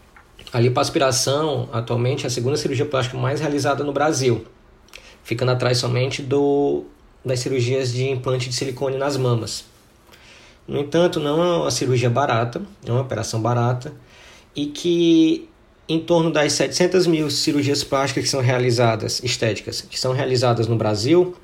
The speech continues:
anualmente, dessas, aproximadamente cento e quarenta mil são de lipoaspiração. Portanto, a gente consegue ter ideia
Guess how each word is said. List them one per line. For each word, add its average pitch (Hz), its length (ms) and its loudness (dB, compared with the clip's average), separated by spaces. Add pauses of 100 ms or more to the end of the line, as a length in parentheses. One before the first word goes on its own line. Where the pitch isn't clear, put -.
(560)
anualmente, 123 800 2 (380)
dessas, 151 440 4
aproximadamente 139 600 0
cento 160 200 0
e - 20 -12
quarenta 160 320 2
mil 151 440 0 (400)
são 135 280 -2
de 151 80 -2
lipoaspiração. 147 720 -2
Portanto, 123 320 -2
a - 20 -2
gente 131 160 -6
consegue 131 460 -2
ter 127 240 -2
ideia 127 460 0